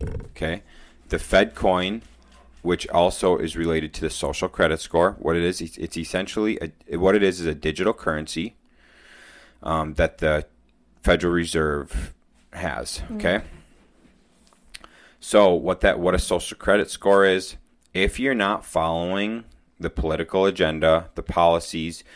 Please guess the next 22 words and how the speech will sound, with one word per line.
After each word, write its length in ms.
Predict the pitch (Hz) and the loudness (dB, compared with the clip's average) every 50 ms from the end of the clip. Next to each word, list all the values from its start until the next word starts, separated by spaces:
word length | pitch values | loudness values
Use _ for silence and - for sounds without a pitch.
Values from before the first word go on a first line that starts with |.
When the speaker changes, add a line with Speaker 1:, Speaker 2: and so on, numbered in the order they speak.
| - - - _ | -20 -20 -20 _
Speaker 1:
you're 380 | - 82 85 87 85 82 82 80 | -8 -2 2 2 4 4 2 0
speaking 580 | - - - - - 113 107 - - 110 101 95 | -2 -4 -8 -4 -2 -2 -2 0 -2 -2 2 4
out 200 | 95 98 95 90 | 6 6 6 4
against 600 | 80 76 87 87 90 87 - - _ - 78 76 | 0 0 -2 -2 -2 -4 -8 -12 _ -16 -8 -8
the 100 | 82 80 | -8 -6
things 420 | - - 87 87 90 92 87 82 | -2 -2 -2 -2 -2 -8 -8 -4
they 160 | 85 82 85 | -2 -2 -2
have. 600 | 85 87 80 78 80 90 104 113 113 - - - - _ _ _ _ _ _ _ - | -2 -4 -4 -2 0 0 0 0 -2 -6 -16 -18 -18 _ _ _ _ _ _ _ -4
Um, 160 | 80 82 80 | -4 -4 -4
so, 140 | 78 - 87 | -2 -2 -2
like, 200 | 82 82 - - | -2 -2 -2 -2
you're 100 | 87 82 | -4 -4
utilizing 680 | 80 78 82 92 98 110 107 107 104 107 107 107 113 113 | -4 -2 -2 0 2 6 6 8 8 6 4 2 0 -2
your 80 | 110 98 | -2 -2
freedom 380 | - - 95 90 92 98 101 | -2 -2 -2 -2 -2 -2 -4
of 60 | 98 | -6
speech 360 | - - - 95 90 - - - | -6 -6 -6 -6 -6 -6 -6 -8
to 80 | 82 | -8
talk 360 | - - - 87 90 90 - | -8 -6 -4 -4 -4 -4 -4
against 380 | 87 85 78 85 82 - - - | -6 -4 -4 -4 -6 -6 -6 -8
the 80 | - 76 | -8 -6
narrative. 600 | 78 73 76 80 90 104 123 143 151 - - | -4 -2 0 0 4 4 4 4 4 0 -10